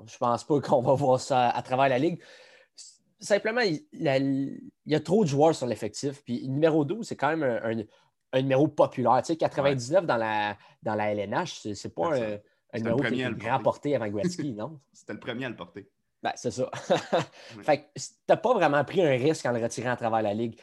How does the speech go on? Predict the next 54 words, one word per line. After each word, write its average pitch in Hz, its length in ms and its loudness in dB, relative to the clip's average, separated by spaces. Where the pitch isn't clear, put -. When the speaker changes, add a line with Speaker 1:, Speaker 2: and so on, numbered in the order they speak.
Speaker 1:
C'était - 180 -6
la 107 180 4
L 104 80 0
N 101 120 -2
H. 110 240 -4
Mais 107 80 -2
la 110 160 0
N 139 200 0
F - 100 -4
L, 190 160 6
le 127 60 2
numéro 113 320 0
douze, 135 320 -4
il 131 100 -4
y - 20 2
en 139 120 2
a 143 80 2
quand 165 120 2
même 165 140 2
assez 139 180 -2
beaucoup 131 220 -8
de - 60 -16
carrières 117 520 0
qui, 104 300 -8
qui - 160 -4
l'ont 151 320 6
utilisé 147 480 2
puis - 120 -8
qui 123 120 -8
vont 120 240 2
l'utiliser. 101 500 -6
Speaker 2:
Les 110 120 -6
receveurs 98 460 -8
aussi, 90 320 -12
là, 82 120 -12
c'est - 140 -20
un 82 60 -16
Speaker 1:
Ouais, 123 180 2
les 110 160 -2
receveurs. 104 420 -4
Speaker 2:
c'est - 120 -10
un 104 80 -2
numéro 110 320 -4
populaire, 107 440 -6
t'as 110 100 -4
raison. 92 280 -4
Puis, 117 120 -14
tu 127 200 0
sais, 117 40 2
euh, 101 200 0
dans 98 280 0
une, 101 200 -2
euh, 92 340 -2
bon, 92 180 0